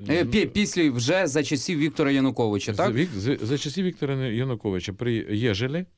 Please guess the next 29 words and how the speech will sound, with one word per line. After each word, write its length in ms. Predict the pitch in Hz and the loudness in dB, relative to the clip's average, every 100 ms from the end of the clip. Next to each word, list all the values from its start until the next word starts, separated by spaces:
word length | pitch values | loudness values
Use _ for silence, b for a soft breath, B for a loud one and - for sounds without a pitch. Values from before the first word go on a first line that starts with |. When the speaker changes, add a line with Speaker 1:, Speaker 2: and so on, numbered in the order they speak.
| - - | -20 -14
Speaker 2:
Саламатіні 800 | - 151 123 110 90 - 85 76 | -4 0 2 0 -2 -4 -8 -8
та 120 | - | -4
Лебедєву 640 | 98 90 147 170 170 165 143 | -4 0 -2 -2 -2 -2 -2
допродувалось 1040 | 107 170 165 180 143 131 123 104 - - | -2 0 2 2 2 2 2 0 -6 -14
майже 320 | - 127 117 107 | -4 -2 0 -2
все, 220 | - 143 | 0 -2
що 540 | 117 - 110 104 - - | -2 -4 -2 -2 -4 -6
можна 420 | 92 117 123 107 | 0 2 2 0
було 180 | 104 98 | 2 2
допрод- 100 | 92 | 2
Speaker 1:
Саламатін — 500 | 147 165 151 135 117 | 2 2 2 0 2
це 80 | |
очільник 400 | 135 127 139 123 | 2 2 2 4
«Укроборонпрому», 840 | 123 127 127 123 127 113 180 220 202 | 2 0 0 0 0 0 0 2 4
Speaker 2:
Да. 100 | 123 | 4
Speaker 1:
Лебідь — 300 | 95 147 131 | 4 2 0
це 320 | - 139 135 | 0 2 4
оч-, 240 | 127 117 131 | 2 0 0
е, 200 | 123 117 | 2 2
міністр 340 | 123 131 117 | 2 2 4
Speaker 2:
Ну, 60 | 196 | 4
Speaker 1:
оборони. 300 | 110 104 98 | 4 0 2
Speaker 2:
ну, 140 | 214 | 4
ми 140 | 208 165 | 4 4
говоримо, 360 | 143 147 131 | 2 2 0
е, 160 | 110 104 | -2 0
Speaker 1:
Да. 240 | 107 107 98 | 0 0 0
Speaker 2:
це, 260 | 139 117 | 2 4
е, 480 | 101 107 95 87 82 | 4 4 4 2 -2